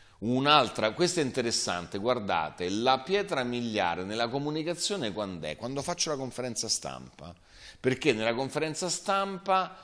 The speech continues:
da allora, qualche giorno prima, parte il sito web. Ma nel frattempo tutta l'attività di campagna è partita già prima.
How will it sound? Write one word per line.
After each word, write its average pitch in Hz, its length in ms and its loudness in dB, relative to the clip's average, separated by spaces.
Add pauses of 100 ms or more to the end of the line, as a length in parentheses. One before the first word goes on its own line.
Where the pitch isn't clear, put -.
(140)
da 156 440 6
allora, 143 1160 2
qualche 120 600 2
giorno 156 500 2
prima, 101 640 -4
parte 143 480 0
il 120 100 0
sito 110 300 0
web. 80 400 -6 (1600)
Ma 107 120 0
nel 135 180 0
frattempo 151 1300 2 (400)
tutta 190 460 2
l'attività 123 960 2 (260)
di 104 380 -4
campagna 104 1500 -2 (200)
è 113 140 2
partita 156 560 0
già 90 160 -4
prima. 80 540 -6